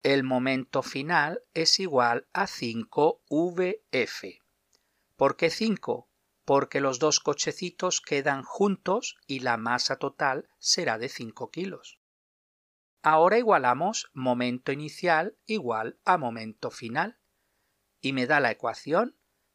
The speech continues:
cinco V F igual a menos diez, de donde resolviendo encontramos que V F es igual a menos dos metros por segundo.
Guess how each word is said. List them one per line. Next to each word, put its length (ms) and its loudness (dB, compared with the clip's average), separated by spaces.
cinco 840 -4
V 600 -2
F 580 -4
igual 420 -4
a 60 -2
menos 380 -8
diez, 380 -6
de 240 0
donde 340 2
resolviendo 920 -4
encontramos 960 -2
que 180 -4
V 340 -2
F 380 -10
es 260 2
igual 320 0
a 100 -2
menos 640 -4
dos 400 0
metros 800 -6
por 180 -2
segundo. 680 -8